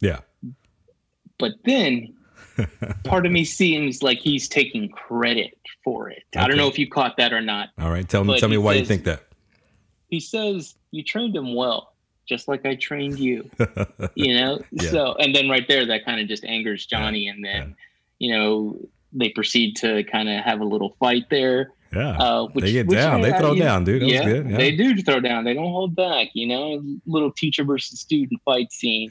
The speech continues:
Speaker 1: Yeah.
Speaker 2: And, um, towards the end of it, Johnny has him in a chokehold.
Speaker 1: Yeah.
Speaker 2: And you see the flashback as he re-, sees his reflection through the broken glass.
Speaker 1: Yeah, for sure.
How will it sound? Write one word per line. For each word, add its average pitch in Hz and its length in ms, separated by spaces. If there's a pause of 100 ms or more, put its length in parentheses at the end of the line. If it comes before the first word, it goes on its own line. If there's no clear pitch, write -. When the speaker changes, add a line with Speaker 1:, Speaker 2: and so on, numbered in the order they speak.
Speaker 1:
Yeah. 73 220 (240)
Speaker 2:
And, 113 680 (500)
um, 101 460 (380)
towards 143 260
the 127 160
end 170 140
of 120 160
it, 117 160
Johnny 113 300
has 113 180
him 113 100
in 107 80
a 98 60
chokehold. 123 640 (100)
Speaker 1:
Yeah. 76 220 (180)
Speaker 2:
And 113 280
you 110 40
see 120 360
the 107 100
flashback 117 640
as 110 140
he 120 120
re-, 110 160
sees 127 240
his 120 200
reflection 123 540
through 120 160
the 110 80
broken 117 340
glass. 120 420
Speaker 1:
Yeah, 82 160
for 80 140
sure. 87 400